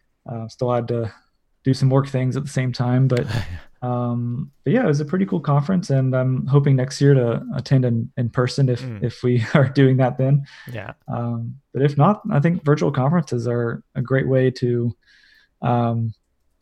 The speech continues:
Speaker 1: you know, to include people that couldn't afford to travel to conferences before.
Speaker 2: Mm-hmm.
Speaker 1: You know, it's a great way to kind of include a lot of people, and, uh, and also it makes it more international. It's, you know, it costs a lot of money to fly around the world to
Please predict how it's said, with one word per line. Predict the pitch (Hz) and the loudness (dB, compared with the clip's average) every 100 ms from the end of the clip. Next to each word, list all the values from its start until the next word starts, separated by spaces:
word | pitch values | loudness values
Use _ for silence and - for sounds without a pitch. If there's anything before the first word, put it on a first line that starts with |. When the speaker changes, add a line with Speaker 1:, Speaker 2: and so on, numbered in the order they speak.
| - | -2
Speaker 1:
you | 160 | 4
know, | 147 131 | 6 6
to | 131 | 6
include | 127 117 151 147 | 2 4 4 6
people | 143 131 | 4 4
that | 127 120 | 0 -2
couldn't | - 139 127 | 2 2 2
afford | 135 - 131 143 139 | -2 0 4 6 4
to | 135 120 117 - | 0 -2 -4 -6
travel | - 127 143 139 | -6 0 2 2
to | 139 | -2
conferences | 120 117 120 120 113 | -6 -6 -6 -6 -8
before. | - 113 - 156 131 120 120 | -10 -6 0 2 2 -2 -8
Speaker 2:
Mm-hmm. | 127 104 | -12 -8
Speaker 1:
You | 101 | -6
know, | 113 | -6
it's | 117 | -8
a | - | -4
great | 131 120 | -4 -2
way | 123 | -4
to | 117 120 - | -4 -6 -8
kind | 135 | -4
of | 123 | -4
include | 113 139 127 | -2 0 0
a | |
lot | 120 117 | 0 -4
of | |
people, | - 123 135 131 | -4 -2 0 0
and, | 117 117 - - - - _ _ - | -2 -6 -8 -20 -20 -20 _ _ -4
uh, | 123 - | -2 0
and | - 131 | 2 2
also | 131 139 127 | 4 4 4
it | 127 | 4
makes | 139 139 | 2 2
it | 165 | 0
more | 131 | 2
international. | 135 135 123 160 - 117 120 | 4 2 0 -2 -4 -6 -6
It's, | 117 - - - | -8 -12 -20 -14
you | 156 120 | -6 -6
know, | 113 113 | -4 -8
it | 117 _ - | -10 _ -20
costs | - 135 135 | 0 0 2
a | |
lot | 127 135 | 2 4
of | 135 | 4
money | 135 131 | 4 2
to | 123 120 - | 2 -2 -6
fly | - 139 131 | 0 4 6
around | 131 127 | 4 2
the | 127 | 0
world | 123 131 127 127 | 0 2 0 -2
to | 131 | -4